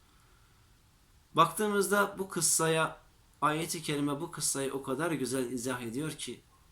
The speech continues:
ilk iki kişi Rablerinin nimetini inkar ettiler. Rablerinden gafil kaldılar. İbadeti ve ahlakı, haklara riayeti,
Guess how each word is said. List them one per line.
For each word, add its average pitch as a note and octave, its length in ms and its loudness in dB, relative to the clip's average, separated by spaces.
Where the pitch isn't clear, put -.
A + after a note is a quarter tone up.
ilk F#3+ 240 2
iki F3+ 240 -2
kişi D#3 520 0
Rablerinin D3 800 2
nimetini C#3 480 0
inkar D3 340 0
ettiler. A#2 600 -6
Rablerinden D#3+ 800 2
gafil D#3+ 420 0
kaldılar. D3+ 640 -2
İbadeti C#3+ 680 2
ve D3+ 60 -2
ahlakı, C3+ 800 -2
haklara D3 560 0
riayeti, C#3 880 0